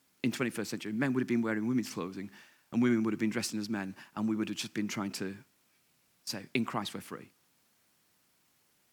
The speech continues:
I think Paul's going, "No, actually, no, whoa, whoa, whoa, whoa, whoa, whoa, you're taking your freedom far too far." But one of the interesting verses is this, "In the Lord,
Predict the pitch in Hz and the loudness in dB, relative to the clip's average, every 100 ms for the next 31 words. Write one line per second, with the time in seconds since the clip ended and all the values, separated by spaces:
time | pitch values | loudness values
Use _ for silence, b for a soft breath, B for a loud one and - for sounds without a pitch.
0 | _ _ _ _ _ _ 127 135 139 135 | _ _ _ _ _ _ 2 2 0 -2
1 | 127 135 147 147 - 123 117 135 135 117 | 0 0 0 -2 -2 -2 0 0 -2 -2
2 | 131 131 127 131 120 127 120 120 113 123 | -4 -2 -2 -2 -2 -2 -2 -4 -2 -2
3 | 101 104 139 110 113 135 110 120 113 107 | -2 -4 0 0 4 2 2 -4 -2 -2
4 | 101 92 - _ _ _ _ _ _ _ | 0 -4 -8 _ _ _ _ _ _ _
5 | _ _ _ _ _ _ 160 170 220 185 | _ _ _ _ _ _ 6 8 10 10
6 | 226 233 196 165 135 123 131 135 127 165 | 8 8 6 6 2 0 -2 -2 0 0
7 | 131 B B B 214 220 196 165 165 190 | -2 B B B 8 10 10 6 6 4
8 | 165 143 | 4 2